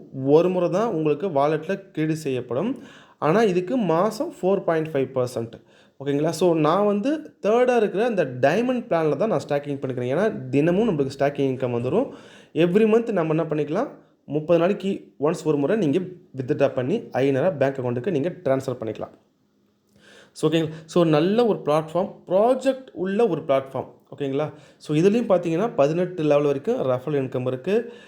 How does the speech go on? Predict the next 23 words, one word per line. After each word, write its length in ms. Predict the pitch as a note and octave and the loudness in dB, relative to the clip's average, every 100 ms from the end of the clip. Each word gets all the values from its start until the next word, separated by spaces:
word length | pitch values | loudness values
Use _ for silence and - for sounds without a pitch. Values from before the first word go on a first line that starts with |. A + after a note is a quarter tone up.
| - _ | -20 _
So, 200 | - - C#3+ | -8 0 2
ஃபர்ஸ்ட் 360 | - C#3+ - | 2 0 0
லெவலுக்கு 400 | F#3 D#3+ D3 D3+ A#3+ - C#3 | 2 4 4 0 -6 -8 -4
எயிட் 280 | D3+ E3+ D#3+ | -2 0 0
பர்சன்ட், 460 | D3 C#3+ F3+ C4 - - _ _ _ _ _ _ _ _ _ | 0 0 -4 -4 -8 -16 _ _ _ _ _ _ _ _ _
ரெண்டாவது 640 | C3 C#3+ F#3 A3 A3+ G#3+ A3 C#3+ | 2 4 4 4 4 2 -2 -2
டைரக்ட் 500 | D3+ E3 F#3+ F#3 - | -2 0 -2 -6 -6
என்ட்ரி 260 | E3 D#3 D#3 | -6 -4 -4
நீங்க 200 | D3+ C#3 | -2 -4
குடுத்தா 380 | D3 E3 D#3+ D3 | -4 -4 0 2
தான் 200 | D3+ B3 C#4 | 2 0 0
செகண்ட் 520 | - D3 - G#3 G#3 | -2 -2 2 2 4
லெவல் 320 | E3 D3 D#3+ G#3 | 2 2 2 0
ஓப்பன் 320 | C#3 D3+ D3+ | 0 -2 0
ஆகும், 340 | C#3+ C3+ E3 A#3 - - _ _ - | 0 0 -2 -6 -8 -20 _ _ 0
தேர்ட் 300 | A3 B3 B3+ - C3+ | 4 4 4 -2 -2
டைரக்ட் 420 | D3 D#3+ F3 F3 | 0 2 0 0
என்ட்ரி 260 | D#3+ D3+ D3 | -4 -4 -6
குடுத்தா 320 | D3+ D#3 D3+ D3+ | -6 -2 0 2
தான் 140 | G3 | 2
உங்களுக்கு 280 | F#3+ D#3 C#3 - | 0 0 -4 -2
தேர்ட் 260 | F3 F#3+ F#3+ | 0 2 4
லெவல் 260 | D#3+ C#3+ | 4 2